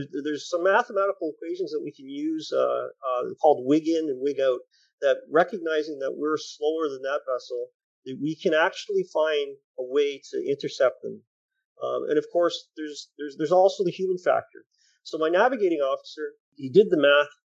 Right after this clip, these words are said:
and he came to me and he said, "Sir, uh, I don't think we can intercept them. Uh, they're going too fast." And, you know, I'm not the kind of guy that kind of gives up on stuff.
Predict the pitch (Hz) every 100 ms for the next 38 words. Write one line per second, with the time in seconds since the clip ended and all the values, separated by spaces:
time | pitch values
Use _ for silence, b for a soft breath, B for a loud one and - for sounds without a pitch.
0 | _ _ - 123 123 123 127 170 170 170
1 | 151 151 151 - 123 - 135 - 147 139
2 | 135 131 127 127 127 131 135 139 - 127
3 | 127 123 135 - 120 - 107 - _ _
4 | _ - 120 120 123 127 131 127 131 113
5 | 127 127 - - _ _ _ - 131 131
6 | 127 127 135 131 127 127 - - 120 117
7 | 165 185 180 - 160 139 143 139 - 139
8 | 127 127 117 131 135 107 -